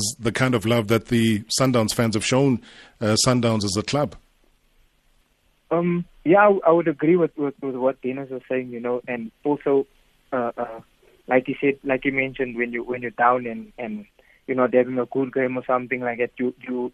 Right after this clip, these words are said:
Speaker 2: you have to, you, you're gonna, you're gonna need them to encourage you, to, to push you to do better and to do more. And I think it, it,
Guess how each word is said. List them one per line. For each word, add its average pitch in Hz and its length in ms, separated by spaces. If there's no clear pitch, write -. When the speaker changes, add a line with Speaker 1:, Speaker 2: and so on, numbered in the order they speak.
Speaker 2:
you 127 140
have 127 260
to, 131 260
you, 131 320
you're 135 100
gonna, 127 340
you're 135 140
gonna 135 160
need 147 240
them 143 300
to 131 80
encourage 135 500
you, 131 240
to, 113 240
to - 60
push 147 320
you 135 220
to 135 60
do 135 180
better 139 340
and 131 120
to 131 80
do 127 160
more. 127 280
And 123 320
I 143 100
think 202 200
it, 180 140
it, 151 140